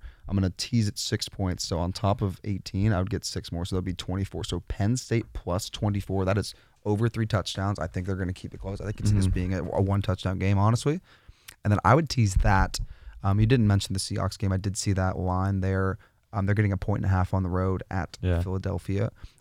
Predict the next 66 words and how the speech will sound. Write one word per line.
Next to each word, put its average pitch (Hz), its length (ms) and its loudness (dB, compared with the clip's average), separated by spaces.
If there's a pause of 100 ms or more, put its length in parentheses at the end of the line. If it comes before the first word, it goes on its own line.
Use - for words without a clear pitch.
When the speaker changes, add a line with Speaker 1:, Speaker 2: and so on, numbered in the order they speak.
Speaker 1:
I 95 120 4
love 98 280 2
those 101 200 -2
games 98 260 -2
where 92 80 -2
the 90 60 -2
lines 87 320 -4
are 92 100 -4
very 90 420 -4
similar, 98 520 0 (500)
and 101 100 -4
getting 104 200 -2
six - 200 -8
points 98 300 -2
either 98 200 0
way 98 220 0
gives 98 280 0
you 101 60 0
more 95 220 -4
than 90 120 -4
a 87 40 -4
touchdown. 104 640 0 (360)
So - 100 -20
with - 80 -10
that 92 100 -2
being 98 160 2
said, 98 380 6
I 85 140 4
like 98 300 2 (100)
getting 95 340 0
six - 380 -4
points, - 520 -2
six - 280 -2
and 98 100 2
a, 92 160 0
or 107 60 2
excuse 101 240 -4
me, 120 40 -10
seven 107 380 2
and 113 100 6
a 98 40 6
half 98 260 4
for - 220 -14
the 92 80 -6
Seahawks 92 500 0
on 82 60 -4
the 82 80 -4
road. 85 180 -4
So - 140 -8
Seahawks 98 580 0
plus 95 240 0
seven 113 260 4
and 117 80 6
a 120 60 8
half, 101 220 4
tease 98 160 -4
that 98 100 2
up - 80 -4
to - 80 -8
seven 101 220 2
and 101 60 8
a 98 40 8
half, 98 180 6 (380)
and 87 140 -6
parlay 101 340 4
that 95 300 2